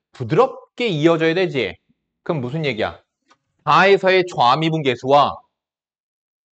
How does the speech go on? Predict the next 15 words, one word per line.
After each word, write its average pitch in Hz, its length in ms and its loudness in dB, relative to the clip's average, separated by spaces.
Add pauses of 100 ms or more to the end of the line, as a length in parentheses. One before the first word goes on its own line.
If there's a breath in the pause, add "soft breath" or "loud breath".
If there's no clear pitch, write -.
(320)
영에서의 185 640 2
우미분 220 460 0
계수가 180 340 2
여기다 151 300 2
갖다 131 300 -4
박는 139 300 -8
거잖아. 117 440 -4 (260)
그러니까 123 220 -2
영에서의 170 340 -2
우미분 156 480 -2
계수랑 131 340 -4
같아야 101 340 -8
돼. 82 200 -10
다시 117 280 -8
얘기한다. 107 400 -2